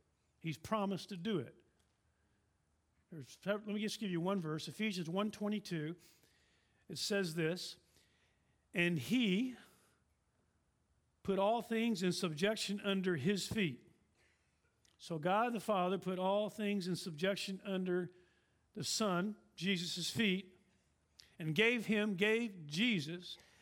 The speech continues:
as head over all things to the church. Now, N I V actually translates this, "He gave him as head over all things for the church," which I really think carries the force of this,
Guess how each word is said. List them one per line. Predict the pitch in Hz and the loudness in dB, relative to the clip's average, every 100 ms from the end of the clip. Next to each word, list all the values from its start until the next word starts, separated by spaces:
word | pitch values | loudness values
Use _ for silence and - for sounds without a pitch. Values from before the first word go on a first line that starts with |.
| 202 | 2
as | 180 151 | 2 2
head | 139 247 220 | 0 2 2
over | 208 214 196 196 | 0 0 2 2
all | 202 196 | 2 0
things | 208 196 208 196 | 0 0 0 -2
to | - 226 | -2 0
the | 220 | 0
church. | 269 262 175 - - - _ _ _ _ _ _ _ _ _ _ - | 2 0 0 -8 -16 -18 _ _ _ _ _ _ _ _ _ _ -10
Now, | 165 | 0
N | 208 | 4
I | 220 | 4
V | 196 240 | 4 4
actually | 208 190 185 | 4 2 -4
translates | - 196 196 175 190 202 - - | 0 2 2 2 0 0 -4 -8
this, | 180 196 202 | 0 0 0
"He | 202 | -2
gave | 170 208 214 | 2 2 2
him | 180 202 | 2 2
as | 185 - | 0 0
head | 220 202 | 2 2
over | 196 185 185 | 0 0 2
all | 185 | 0
things | 175 190 185 190 - - _ - - _ _ - | 0 -2 -2 -2 -8 -20 _ -20 -20 _ _ -18
for | - 247 294 | -2 2 4
the | 247 | 2
church," | 202 214 175 131 - | 2 2 2 0 -8
which | 180 185 202 | -2 -2 2
I | 226 | 2
really | 240 220 | 4 2
think | 190 208 190 | 2 0 0
carries | 208 208 196 | 2 2 0
the | |
force | 170 - 240 233 - | -4 0 0 0 0
of | 208 165 | -2 0
this, | 185 - - | 0 -2 -8